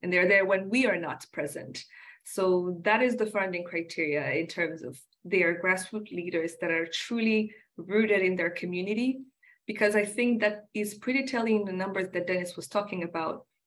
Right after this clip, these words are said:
As we continue our partnership, 'cause we never truly end our partnerships, even if it's not funding anymore,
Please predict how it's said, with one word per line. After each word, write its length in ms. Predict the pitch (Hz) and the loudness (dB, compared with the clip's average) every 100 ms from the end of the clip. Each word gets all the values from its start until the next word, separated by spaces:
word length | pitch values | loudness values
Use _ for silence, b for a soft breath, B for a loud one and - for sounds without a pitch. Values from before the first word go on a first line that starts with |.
| _ _ - | _ _ 2
As 260 | 214 226 220 | 2 2 0
we 260 | 220 214 208 | 2 2 0
continue 460 | 214 208 233 254 | -4 -2 0 0
our 260 | 226 202 208 233 | 2 0 -2 -4
partnership, 520 | 247 254 - 180 180 | -2 -2 -2 -6 -6
'cause 160 | 185 185 | -6 -4
we 140 | 208 | -2
never 320 | 208 220 247 | 0 2 0
truly 400 | 240 - 214 196 - | 0 -4 -6 -4 -2
end 240 | 196 196 | -2 0
our 140 | 180 | -2
partnerships, 800 | - 196 202 - - - - - - | 0 -2 -2 -4 -6 -8 -12 -14 -8
even 240 | 208 208 | -2 -2
if 240 | 202 202 | -2 -6
it's 220 | 196 196 - | -8 -6 -6
not 220 | 175 - | -6 -4
funding 340 | 233 233 208 | -2 2 2
anymore, 480 | 190 180 170 160 | 0 -2 -2 -4